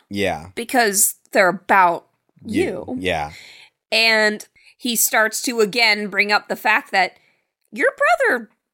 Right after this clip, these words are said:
Speaker 2: believes that you're the reason for everything that's wrong in his
Speaker 1: Mm-hmm.
Speaker 2: life. You do know that, right?
Speaker 1: Right. And so what we're hearing here is either or both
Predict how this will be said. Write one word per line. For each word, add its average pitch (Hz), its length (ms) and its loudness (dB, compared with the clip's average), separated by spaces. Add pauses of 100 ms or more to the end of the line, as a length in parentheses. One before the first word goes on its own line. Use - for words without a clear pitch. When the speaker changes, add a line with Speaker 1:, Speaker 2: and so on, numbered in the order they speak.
(120)
Speaker 2:
believes 254 580 2
that 202 140 0
you're 233 240 0
the 302 100 0
reason 214 680 -2 (380)
for - 240 -8
everything 214 560 0
that's 165 220 -10
wrong 160 240 -10
in 170 80 -10
his 107 120 -6
Speaker 1:
Mm-hmm. 104 60 0
Speaker 2:
life. 165 280 0
You 240 80 -2
do 403 180 0
know 190 380 -2
that, - 300 -10 (120)
right? 170 160 -6 (120)
Speaker 1:
Right. 349 200 -6
And 156 100 -6
so 196 100 2
what 190 180 2
we're 190 100 4
hearing 190 560 0
here 107 560 -2 (280)
is 135 320 2 (100)
either 156 720 2
or 143 240 2
both 143 600 -2